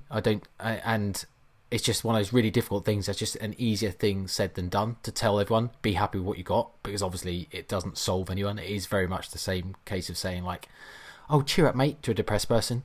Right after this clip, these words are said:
because it's just not, as much as we don't want people, and they shouldn't be depressed, and we can tell people, like, "You, you shouldn't be depressed, and I don't want you to be depressed, I want you to be happy." You can't just tell someone to cheer up and all of a sudden they're happy. In the same way as you can't just tell someone to accept their body as it is, and then all of a sudden it's like, "Okay, I don't need to be lean in.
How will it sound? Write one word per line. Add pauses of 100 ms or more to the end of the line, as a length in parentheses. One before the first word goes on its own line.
because
it's
just
not, (160)
as
much
as
we
don't
want
people,
and
they
shouldn't
be
depressed, (100)
and
we
can
tell
people,
like,
"You,
you
shouldn't
be
depressed,
and
I
don't
want
you
to
be
depressed,
I
want
you
to
be
happy." (680)
You
can't
just
tell
someone
to
cheer
up
and
all
of
a
sudden
they're
happy.
In
the
same
way
as
you
can't
just
tell
someone
to
accept
their
body
as
it
is, (240)
and
then
all
of
a
sudden
it's
like,
"Okay,
I
don't
need
to
be
lean
in.